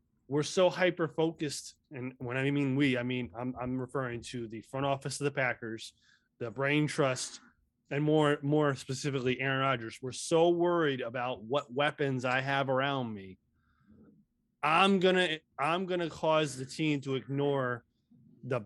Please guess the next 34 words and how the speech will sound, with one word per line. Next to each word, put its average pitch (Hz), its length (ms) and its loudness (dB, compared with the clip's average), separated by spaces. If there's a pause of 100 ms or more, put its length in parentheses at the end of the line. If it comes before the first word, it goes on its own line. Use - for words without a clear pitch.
(140)
bottom 151 400 6
end 143 200 0
of 131 60 -4
the 131 100 -4
roster. 123 680 -6 (540)
And 123 120 -6
now 131 220 2
we 143 160 2
have 131 400 0 (920)
you 131 60 -2
know, 104 100 -6
these 151 260 -2
two 143 160 0
instances 120 440 -6
happen 123 420 -4
in 123 240 -8
one 127 400 -2
game. 107 320 -10 (380)
And 170 100 2
I'm, 175 100 2 (120)
I'm, 170 120 -4
I'm 165 120 -4
pretty 190 240 6
sure 170 240 0
there's 143 520 0 (240)
been 143 240 2
other 139 220 2
instances 120 640 -6
this 123 260 -2
year 113 160 -2
that 110 220 -4
have, 110 340 -4 (160)
uh, 101 320 -6 (880)
lended, 123 640 0